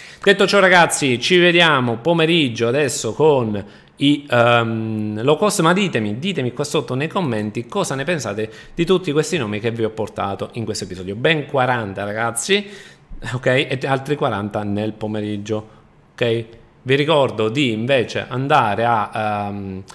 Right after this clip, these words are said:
oltre a lasciare un bel like, un commento qua sotto. Ci vediamo, eh, nel pomeriggio intorno alle quindici, quindici e trenta, ok? Mi raccomando, un abbraccio da Carmi, ciao.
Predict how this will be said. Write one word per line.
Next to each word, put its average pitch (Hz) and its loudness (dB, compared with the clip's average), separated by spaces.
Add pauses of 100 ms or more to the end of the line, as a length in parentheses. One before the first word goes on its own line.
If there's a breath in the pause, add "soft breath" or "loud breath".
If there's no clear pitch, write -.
(220 loud breath)
oltre 139 2
a 127 0
lasciare 127 -2
un 127 -2
bel 127 0
like, 120 -2
un 131 -4
commento 123 -4
qua 190 -2
sotto. 226 -6
Ci - 0
vediamo, 117 0 (240 loud breath)
eh, 127 -8
nel 120 0
pomeriggio 190 0
intorno 131 -4
alle 143 -6
quindici, 165 -2
quindici 131 -4
e 117 -4
trenta, 98 -8
ok? 143 -6
Mi 131 -4
raccomando, 110 -8
un 147 -4
abbraccio 185 -6 (140)
da 110 -8
Carmi, - -16 (120)
ciao. - -18